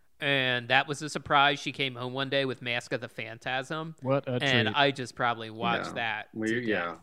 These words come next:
Speaker 3: we
Speaker 1: Like,
Speaker 3: saw that in the theater.
Speaker 1: Yeah.
Speaker 3: That, my mom still has a, my mom likes that movie a lot. She has a fondness for that movie.
Speaker 2: Oh, that's nice.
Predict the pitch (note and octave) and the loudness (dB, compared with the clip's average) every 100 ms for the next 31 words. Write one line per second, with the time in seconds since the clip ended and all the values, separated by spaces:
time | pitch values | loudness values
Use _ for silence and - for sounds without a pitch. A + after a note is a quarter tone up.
0 | - - B2 B2 C#3+ B2 A#2 A2 A2+ A#2 | -18 -6 -4 -2 0 2 2 0 0 0
1 | G#2+ F#2+ - A2 G2 F2 - - - B2 | -2 -6 -2 0 0 -2 -6 -18 -2 2
2 | E3+ D#3 F3 D3 C#3+ D3+ A2+ - B2 A2 | 4 6 4 6 6 4 2 2 4 4
3 | G#2 G#2+ G2 - G#2+ A#2+ A#2 B2 G#2 E2+ | 2 -2 -4 -6 0 2 2 2 0 -6
4 | F2 - E2+ E2+ E2 D#2+ D#2+ D#2 D#2 - | -8 -6 -6 -6 -8 -6 -6 -8 -10 -16
5 | _ _ _ - G#2+ G2+ F2+ G2 F2 F2 | _ _ _ -4 -2 -2 -6 -6 -6 -8
6 | - - E2+ D#2+ F2 E2 E2 E2 _ _ | -10 -10 -8 -8 -10 -10 -10 -12 _ _
7 | _ _ G3 C3+ D3 F3+ A#2 A#2 E3+ - | _ _ -6 -2 -2 -2 -2 -2 -2 -6
8 | - | -18